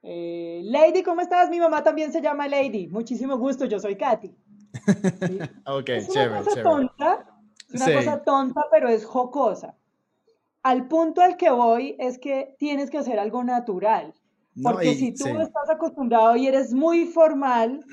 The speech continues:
Speaker 1: e intentas hacer esto jocoso, no te va a salir bien. Entonces tú puedes usar el humor, tú puedes usar, em, la formalidad total, Buena-, buenos días, mi nombre es Katy, eh, "Lady, me encanta saludarla, quiero hablar con usted porque bla, bla, bla",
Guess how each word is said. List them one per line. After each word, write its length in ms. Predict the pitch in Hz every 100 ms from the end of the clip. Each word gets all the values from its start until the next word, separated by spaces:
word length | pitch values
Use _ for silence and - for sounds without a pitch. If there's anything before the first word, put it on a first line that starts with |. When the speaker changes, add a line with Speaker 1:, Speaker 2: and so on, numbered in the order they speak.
| - _
Speaker 1:
e 80 | 247
intentas 580 | 240 233 262 247 285 294
hacer 560 | 302 285 233 240 240 -
esto 280 | 277 285 262
jocoso, 480 | 285 - 240 277 285
no 160 | 330
te 80 | 339
va 80 | 339
a 40 |
salir 300 | 330 320 330
bien. 340 | 330 294 151 - _ _ _
Entonces 320 | 226 214 226
tú 120 | 262
puedes 200 | 277 277
usar 240 | 294 254 220
el 100 | 233
humor, 640 | 220 220 262 277 285 285
tú 160 | 254
puedes 300 | - 220 226 247
usar, 600 | 226 220 202 190 190 - _ _ _
em, 840 | 220 220 220 214 196 190 175 170 _
la 160 | 226 220
formalidad 560 | 226 214 208 208 196
total, 720 | 190 220 247 233 277 311 311 214
Buena-, 340 | 170 214 185 196
buenos 320 | 208 196 185
días, 380 | 220 254 240 226
mi 100 | 226
nombre 240 | 190 170
es 100 | 180
Katy, 540 | - 233 220 220 208 208 _ _
eh, 600 | 190 190 190 185 185 175 _ _ -
"Lady, 340 | 233 254 254
me 80 | 240
encanta 220 | 220 214
saludarla, 560 | 240 233 269 269 247 240
quiero 180 | 220
hablar 160 | 190 202
con 140 | 247
usted 360 | 247 254 269 262
porque 280 | 262 240 202
bla, 140 | 165
bla, 120 | 151 170
bla", 260 | 170 131